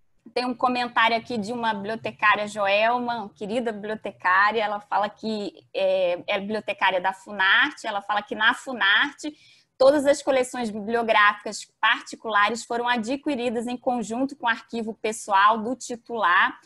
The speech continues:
Isso é muito importante, né? Adquirir a biblioteca e o arquivo pessoal.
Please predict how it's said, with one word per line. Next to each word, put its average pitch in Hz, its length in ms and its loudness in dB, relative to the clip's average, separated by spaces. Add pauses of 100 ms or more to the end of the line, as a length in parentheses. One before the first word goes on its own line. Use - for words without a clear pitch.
(220)
Isso 226 220 -8
é 226 40 -2
muito 247 340 -2
importante, 220 840 -10
né? 240 260 -2 (300)
Adquirir 208 520 -2
a 214 60 6
biblioteca 208 720 -2
e 220 40 -6
o 214 40 0
arquivo 208 400 0
pessoal. 208 800 2